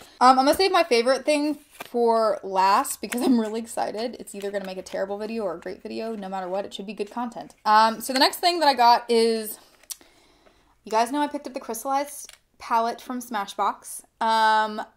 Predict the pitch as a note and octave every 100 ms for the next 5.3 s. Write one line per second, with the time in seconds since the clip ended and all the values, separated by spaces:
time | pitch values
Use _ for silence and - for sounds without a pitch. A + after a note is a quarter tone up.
0 | _ A3 G3+ G#3+ G#3 A3 G#3+ A3+ A3+ G#3
1 | G3+ G3 G3+ A3+ - A#3+ B3 A#3 G#3+ C4
2 | C4+ C#4 C4+ D4 C#4+ D4 C#4 B3 - A#3
3 | B3+ B3+ B3 - - - G#3+ G#3+ G#3+ G#3+
4 | G3+ F#3+ F#3 F#3+ C4+ C#4 C4 B3+ B3+ C4
5 | B3+ B3+